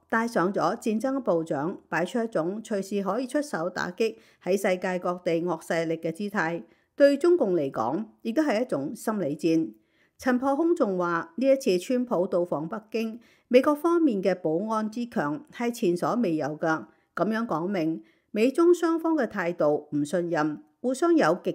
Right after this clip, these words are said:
大嘅潛在敵意，雙方會面亦都只係為咗緩和關係，避免擦槍走火而已。川習會上仲出現咗一啲小插曲，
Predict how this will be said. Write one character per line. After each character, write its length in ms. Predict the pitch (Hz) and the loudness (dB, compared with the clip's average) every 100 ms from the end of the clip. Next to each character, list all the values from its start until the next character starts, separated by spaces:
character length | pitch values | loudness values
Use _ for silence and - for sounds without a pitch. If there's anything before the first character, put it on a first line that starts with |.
| - | -4
大 180 | 175 165 | -6 -2
嘅 240 | 180 180 | -2 -2
潛 240 | 180 156 | -2 -2
在 180 | 156 151 | -2 -4
敵 220 | 156 151 | -4 -4
意， 300 | 165 170 156 - _ | -2 -4 -4 -12 _
雙 300 | - 240 233 | -4 -2 0
方 240 | 233 226 214 | -2 -4 0
會 180 | 175 | 2
面 260 | 165 165 165 - _ | 2 2 0 -8 _
亦 80 | 262 | -2
都 100 | 359 | -2
只 160 | 349 | 0
係 220 | 262 240 196 | -2 0 2
為 160 | 185 | 0
咗 200 | 180 175 | 2 0
緩 220 | 220 165 | 2 0
和 120 | 160 135 | 0 -2
關 380 | 151 220 220 | -2 -4 -4
係， 380 | 214 170 151 - - | -4 -2 -2 -4 -4
避 180 | 175 170 | -2 0
免 340 | 156 156 - | 0 0 -2
擦 200 | - 208 | -6 -10
槍 280 | - 247 247 | -6 -6 -4
走 160 | 143 | -4
火 180 | 147 143 | -4 -2
而 80 | 147 | -2
已。 580 | 151 123 131 156 - - _ _ _ | -2 -6 -4 -4 -4 -10 _ _ _
川 180 | - 226 | -4 0
習 240 | 220 175 | 0 0
會 140 | 175 175 | 2 2
上 320 | 180 175 175 - _ _ | 2 -2 -2 -10 _ _
仲 200 | 254 247 | 2 4
出 120 | 359 | 2
現 240 | 294 185 | 2 0
咗 240 | 175 143 190 | 0 0 2
一 140 | 285 | 0
啲 100 | 285 | 0
小 120 | 160 | -2
插 220 | 165 214 190 | -2 -6 -6
曲， 160 | - | -4